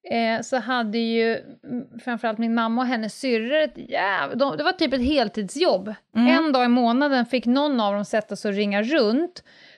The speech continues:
Speaker 1: till alla de här jävla gatuförsäljarna som riktar
Speaker 2: Ja.
Speaker 1: in sig på de gamla.
Speaker 2: Just det.
Speaker 1: Jag tror att hon bytte elbolag fan tio gånger i månaden. Hon
Speaker 2: Hmm.
Speaker 1: hade hela köket fullt med såna här gratismobiler som,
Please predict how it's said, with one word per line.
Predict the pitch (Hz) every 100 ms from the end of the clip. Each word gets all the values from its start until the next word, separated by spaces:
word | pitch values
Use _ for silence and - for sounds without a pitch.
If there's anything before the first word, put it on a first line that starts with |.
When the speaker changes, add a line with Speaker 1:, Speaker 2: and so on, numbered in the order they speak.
| -
Speaker 1:
till | 277
alla | - 285 226
de | 220
här | 220
jävla | 190 226 330 277 185 208
gatuförsäljarna | 214 311 220 - 202 226 - 359 359 311 214 175
som | 214
riktar | 208 214 196
Speaker 2:
Ja. | 226
Speaker 1:
in | 208 196 185
sig | - 214
på | - 202 190
de | 190 202
gamla. | 254 190 233 311 175 -
Speaker 2:
Just | 208 185 -
det. | - -
Speaker 1:
Jag | - 240
tror | 330
att | 381
hon | 330 311
bytte | 269 285 - 233 294 262
elbolag | 202 185 214 269 320 277 254 _ 233
fan | 294 214 226 -
tio | - 311 202 226
gånger | 240 233 208
i | 214
månaden. | 240 214 208 277 214 165 208
Hon |
Speaker 2:
Hmm. | 240
Speaker 1:
hade | 285 285
hela | 277 277 277 269 277
köket | 247 - 349 381 359 330
fullt | - 240 208
med | 233
såna | 202 202
här |
gratismobiler | 190 233 247 190 220 214 208 214 214 208
som, | 202 220